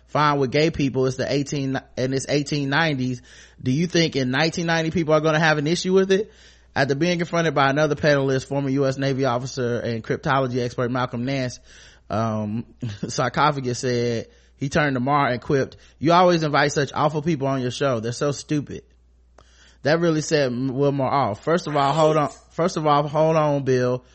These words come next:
You can go fuck yourself," he said <laughs> to, uh, Snuffleupagus.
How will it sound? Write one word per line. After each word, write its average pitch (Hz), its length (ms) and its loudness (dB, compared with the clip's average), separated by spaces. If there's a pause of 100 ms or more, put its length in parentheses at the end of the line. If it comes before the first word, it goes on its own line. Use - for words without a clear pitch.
(320)
You 180 220 0
can 185 120 2
go 143 140 4
fuck 160 280 2
yourself," 117 480 -2
he 131 80 -4
said 120 260 0
<laughs> 120 420 -8
to, 120 120 -4
uh, 110 320 -4
Snuffleupagus. 113 800 -6